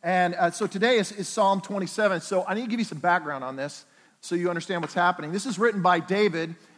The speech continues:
and, and the Psalms are poems. They're, they're songs, and they're written from, from our perspective, okay? So when you read the Psalms, it can be kinda confusing because you're reading, like, "Man, that's kinda weird what that guy's saying. Like, he just said that, you know, kill their babies.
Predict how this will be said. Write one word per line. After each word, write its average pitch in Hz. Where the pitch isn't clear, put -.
and, 208
and 208
the 185
Psalms 254
are 175
poems. 160
They're, 190
they're 190
songs, 180
and 202
they're 208
written 247
from, 202
from 190
our 226
perspective, 190
okay? 196
So 240
when 233
you 226
read 269
the 262
Psalms, 196
it 208
can 202
be 254
kinda 240
confusing 208
because 180
you're 196
reading, 240
like, 175
"Man, 214
that's 214
kinda 202
weird 202
what 180
that 165
guy's 170
saying. 196
Like, 160
he 214
just 220
said 196
that, 165
you 175
know, 170
kill 202
their 190
babies. 175